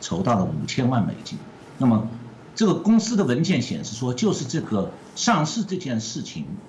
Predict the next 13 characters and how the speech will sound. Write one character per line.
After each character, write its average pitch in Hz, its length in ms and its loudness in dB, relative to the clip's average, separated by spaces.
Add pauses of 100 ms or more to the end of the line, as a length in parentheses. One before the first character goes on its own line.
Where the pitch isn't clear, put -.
(400)
温 151 160 0
家 160 160 0
宝 - 200 -4
家 117 280 0
里 98 120 0
面 73 160 -6 (720)
捞 123 300 4
了 104 80 0
八 123 260 0
百 101 160 -2
万 85 180 -4
美 65 60 -6 (100)
金。 - 120 -16